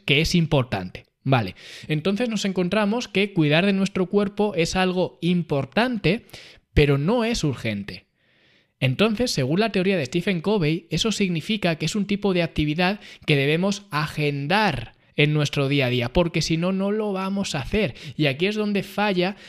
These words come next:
casi todo el mundo, porque no están encima de este tipo de cosas. Por eso la gente dice, "No, yo es que no tengo tiempo para esto, o no puedo hacer esto, es que me faltan horas en el día". Es sencillamente porque no lo colocas como una prioridad,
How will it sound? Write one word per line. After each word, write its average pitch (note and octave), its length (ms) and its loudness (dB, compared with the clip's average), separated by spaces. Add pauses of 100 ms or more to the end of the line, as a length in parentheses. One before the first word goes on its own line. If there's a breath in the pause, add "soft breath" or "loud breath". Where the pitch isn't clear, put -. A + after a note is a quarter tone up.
(140 loud breath)
casi C#3+ 400 -2
todo F#3+ 500 2
el C#3+ 80 2
mundo, F3 500 -2 (520 soft breath)
porque C#3+ 480 2
no D3 180 -2
están A#3 380 -2
encima F3 520 -2
de C#3+ 60 0
este C#3 160 -4
tipo C#3+ 240 -2
de B2 140 -2
cosas. - 460 -8 (520 soft breath)
Por D3 180 2
eso E3 220 2
la F#3+ 100 2
gente G3 220 0
dice, D#3 220 0
"No, F#3+ 120 0
yo D#3+ 140 0
es G3 100 -2
que A3 140 -4
no G#3+ 140 -2
tengo G3 260 0
tiempo F#3 380 0
para C#3+ 260 0
esto, G3 440 0
o D#3 60 4
no E3+ 200 0
puedo E3+ 160 2
hacer D3 240 -2
esto, G#3+ 260 0
es E3 100 -2
que E3+ 120 -2
me D3+ 100 -2
faltan D#3 320 -2
horas D#3+ 240 0
en C#3 80 -4
el B2 140 -2
día". F#3 260 2 (380 loud breath)
Es F3 140 2
sencillamente G#3 520 2
porque C3+ 480 -2
no C#3 300 2
lo G#3+ 160 2
colocas F3+ 520 2
como C#3+ 240 2
una D3 220 2
prioridad, B2 540 0